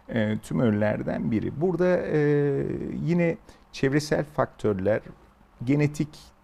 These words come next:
daha düşük bir genetiğin, e, payı var. E, çevresel faktörlerle beraber olan, e, tümörler. Daha evvelden Helicobacter pylori dediğimiz, e, bakteriyle ilintili olabilecek durumlar,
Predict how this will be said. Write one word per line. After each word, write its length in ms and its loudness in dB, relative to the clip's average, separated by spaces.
daha 280 6
düşük 400 -2
bir 80 0
genetiğin, 720 -2
e, 220 -4
payı 280 -2
var. 180 -4
E, 360 -2
çevresel 460 2
faktörlerle 720 -2
beraber 400 4
olan, 380 2
e, 280 -6
tümörler. 460 0
Daha 240 0
evvelden 540 0
Helicobacter 760 -2
pylori 360 -2
dediğimiz, 720 -4
e, 180 -10
bakteriyle 520 0
ilintili 500 2
olabilecek 560 2
durumlar, 500 4